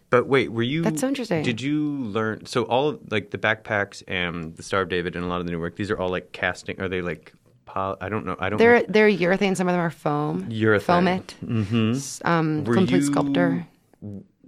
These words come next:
Speaker 1: 'Cause you were working for Brad for a while, and were you, is that where you learned that technique, or did you
Speaker 2: No.
Speaker 1: come in and be like, "Brad, I need you to
Speaker 2: That's
Speaker 1: do this
Speaker 2: why
Speaker 1: because it would be better for you"?
Speaker 2: That's why Brad, that's why I, that he, like, hired me to be his, you know,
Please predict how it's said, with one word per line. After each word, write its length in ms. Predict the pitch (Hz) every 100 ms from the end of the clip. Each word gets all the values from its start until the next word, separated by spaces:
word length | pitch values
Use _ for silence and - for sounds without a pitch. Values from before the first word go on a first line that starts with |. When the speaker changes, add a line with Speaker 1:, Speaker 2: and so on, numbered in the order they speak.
| - -
Speaker 1:
'Cause 200 | - 117
you 100 | 123
were 120 | 147 117
working 400 | 113 110 120 107
for 180 | 104
Brad 460 | 87 - - 92 90
for 120 | -
a 40 | 92
while, 220 | 90 87
and 180 | 76 101
were 60 |
you, 260 | 113 123 104 -
is 140 | 98
that 100 | 117
where 80 | 113
you 120 | 117
learned 260 | 95 101 104
that 140 | 92
technique, 360 | - 92 113 139
or 40 | 214
did 100 | 220
you 60 | 214
Speaker 2:
No. 280 | 214 233
Speaker 1:
come 140 | 220 110
in 60 |
and 120 | 101 95
be 80 |
like, 220 | 95 90 -
"Brad, 340 | 98 98 95 - 90 -
I 120 | 95
need 280 | 95 90 87
you 140 | 90
to 80 | -
Speaker 2:
That's 240 | 196 185 175
Speaker 1:
do 60 |
this 120 | 175
Speaker 2:
why 300 | 196 196 196 196
Speaker 1:
because 100 | 165
it 60 |
would 140 | 95 85
be 100 | 90
better 320 | 82 82 80
for 200 | - 80
you"? 200 | 78 78 -
Speaker 2:
That's 220 | 208 202
why 160 | 196 190
Brad, 400 | 190 180 170 -
that's 120 | 175 175
why 360 | 165 151 120
I, 100 | 127 - _ _ -
that 240 | 156 -
he, 140 | -
like, 180 | 165 120
hired 360 | - - 139 143
me 80 | 135
to 60 |
be 80 | 131
his, 180 | 139 - - _
you 140 | - 143
know, 180 | 123